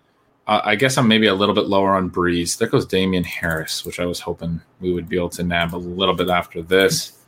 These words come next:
So one thing I'm looking at with our receivers, Moore, Chark, Sutton, Boyd, Landry.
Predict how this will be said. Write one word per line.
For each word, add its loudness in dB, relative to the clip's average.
So 4
one 6
thing 4
I'm 6
looking 4
at 4
with 0
our 6
receivers, -4
Moore, 6
Chark, 4
Sutton, 0
Boyd, 2
Landry. -2